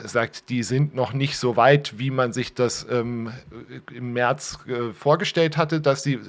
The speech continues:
heute sind. Und das Problem ist jetzt natürlich, dass der Immobiliensektor gerade für China einfach unglaublich wichtig ist und er entwickelt sich einfach nicht so, wie, ähm, man das erwartet hat. Und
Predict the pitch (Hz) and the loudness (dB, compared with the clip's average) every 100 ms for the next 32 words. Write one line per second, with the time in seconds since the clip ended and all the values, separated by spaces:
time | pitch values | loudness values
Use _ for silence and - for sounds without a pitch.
0 | 101 135 131 117 170 226 - - - - | 0 0 0 0 0 0 -6 -14 -14 -12
1 | - - - 170 165 156 - - - 156 | -12 -14 2 6 6 6 -6 -20 -2 0
2 | 151 170 156 220 202 170 185 175 165 175 | 0 0 0 0 0 0 0 2 0 0
3 | 170 156 147 147 - 156 139 139 - 175 | -2 2 2 2 2 2 2 0 0 0
4 | 190 156 151 151 160 143 147 127 147 147 | 2 4 2 4 8 8 8 4 4 4
5 | 117 - 208 202 - 147 131 147 175 196 | 0 -2 2 2 2 -2 -4 -2 0 2
6 | 160 147 143 135 123 117 185 - 196 165 | 4 8 6 4 -6 -4 -4 -4 -4 0
7 | 180 - - - - - 143 147 143 139 | 0 -2 -12 -14 -6 4 6 6 2 -2
8 | - 147 160 160 151 147 143 135 131 139 | 2 4 4 2 2 0 -4 -4 -2 2
9 | 143 147 - 123 139 143 - - 113 123 | 2 2 -2 4 6 6 0 -16 -2 8
10 | 151 147 - - 131 131 123 127 110 - | 8 8 2 -6 2 2 2 -2 -10 -14
11 | - 123 117 123 110 110 113 156 165 165 | -2 -2 0 -2 -2 2 4 4 2 4
12 | 170 - - - - - 151 156 151 | 4 2 -14 -16 -6 8 10 10 6